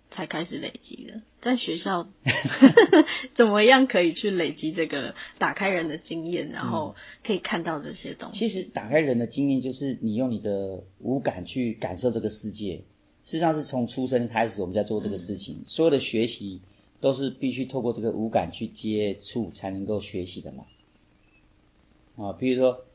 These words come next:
Speaker 2: 你会爬行，
Speaker 1: 嗯。
Speaker 2: 你一定是说我的手脚肌肉怎么运用，让你自己身体站起来。可是你想站起来的目的是什么？因为想看得更远。你想走路的原因是因为想走得更远的地方。
Speaker 1: 是。
Speaker 2: 其实很多东西都是呼应到内心的需求，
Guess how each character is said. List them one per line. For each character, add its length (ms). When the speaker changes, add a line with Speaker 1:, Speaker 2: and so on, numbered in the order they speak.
Speaker 2:
你 100
会 120
爬 300
行， 320
Speaker 1:
嗯。 40
Speaker 2:
你 80
一 20
定 160
是 140
说 120
我 120
的 100
手 240
脚 260
肌 200
肉 160
怎 100
么 80
运 240
用， 220
让 120
你 60
自 60
己 160
身 180
体 80
站 300
起 100
来。 180
可 100
是 40
你 60
想 200
站 200
起 120
来 100
的 40
目 120
的 140
是 80
什 180
么？ 120
因 80
为 80
想 220
看 180
得 60
更 200
远。 200
你 120
想 180
走 160
路 80
的 80
原 160
因 60
是 120
因 120
为 40
想 260
走 140
得 80
更 220
远 140
的 80
地 220
方。 180
Speaker 1:
是。 40
Speaker 2:
其 120
实 80
很 180
多 80
东 140
西 80
都 80
是 120
呼 220
应 80
到 160
内 180
心 220
的 80
需 260
求， 320